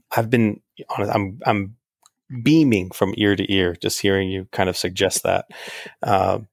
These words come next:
but right now, people can reach me on, on Instagram.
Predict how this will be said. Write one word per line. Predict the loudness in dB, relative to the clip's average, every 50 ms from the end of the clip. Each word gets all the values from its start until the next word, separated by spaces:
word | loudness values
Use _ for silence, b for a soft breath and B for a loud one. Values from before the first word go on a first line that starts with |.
| _
but | 0 0 0 0
right | 2 2 2 2 2
now, | 2 2 4 4 2
people | 2 2 0 0 -2 -2
can | -4 -4 -2
reach | 0 0 0 -2 -2 0
me | 0 2 2
on, | 2 2 0 -2 -2
on | -2 -2 0
Instagram. | 0 -2 -2 -4 -6 -4 -2 -2 -2 -2 -4 -6